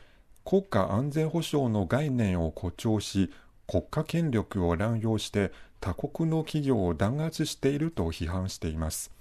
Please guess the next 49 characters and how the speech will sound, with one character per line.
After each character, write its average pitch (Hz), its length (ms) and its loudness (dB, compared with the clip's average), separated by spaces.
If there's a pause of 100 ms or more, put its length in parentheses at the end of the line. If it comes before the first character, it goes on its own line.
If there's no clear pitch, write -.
(380)
そ 101 120 0
し - 60 -4
て、 101 260 4 (140)
世 - 180 2
界 131 240 4
ト 156 140 0
ッ - 20 -2
プ 151 200 -2
の 110 240 4
超 110 240 0
大 127 220 2
国 98 280 -2
で 92 140 2
あ 98 80 2
る 92 160 2
ア 90 80 -2
メ 104 120 0
リ 113 100 0
カ 107 180 0
が、 104 240 4 (540)
若 147 280 0
者 165 300 2
の 160 240 2
お 85 80 -2
気 - 180 -2
に 156 220 0
入 156 120 -2
り 151 60 0
の 151 220 0
ア 143 80 2
プ 131 180 2
リ 110 180 4
を 98 160 6 (220)
こ - 160 2
こ - 160 0
ま 185 200 2
で 127 260 4
恐 98 260 2
れ 131 140 6
る 107 120 2
と 90 200 0
は、 87 180 4 (380)
ど 90 100 2
れ 120 140 4
だ 151 160 2
け 143 280 2
自 117 220 -4
分 110 300 2
に 104 200 4